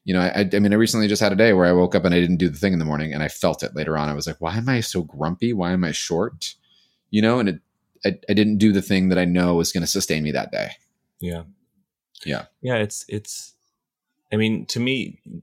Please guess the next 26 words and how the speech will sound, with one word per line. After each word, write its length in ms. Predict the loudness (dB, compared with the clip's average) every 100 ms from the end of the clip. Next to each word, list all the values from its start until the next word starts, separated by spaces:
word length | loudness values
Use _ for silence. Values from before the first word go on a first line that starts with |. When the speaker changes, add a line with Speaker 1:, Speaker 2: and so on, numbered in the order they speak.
| -20 -20 -20
Speaker 2:
yoga 460 | -2 4 4 4 -2
and 100 | -2
our 100 | -2
yoga 260 | -4 -6
practices, 800 | -8 -8 -6 -8 -6 -6 -6 -12 -20 -20 -20 _ _ -4
um, 380 | -2 -2 -8 -12 _ _ _
there 140 | 2 4
was 160 | 4
a 60 | 0
time 360 | -4 -4 -2 -2
where 120 | -2
I 60 |
was 160 | -2 -4
sort 160 | -6 -8
of, 200 | -10 -14 -20 -18 -16
I 760 | -16 _ -20 _ -20 -20 -8
guess, 200 | -4 -4 -2
more 140 | -4
eager 340 | -4 -4 -4
to 180 | -4 -10
be 280 | -8 -8 -8
prescribed 920 | -10 -8 -6 -4 -4 -6 -4 -4 -6 -16 -20 _ -12
different 300 | -10 -8 -6
things 240 | -6 -6
to 100 | -8
do, 420 | -6 -6 -6 -8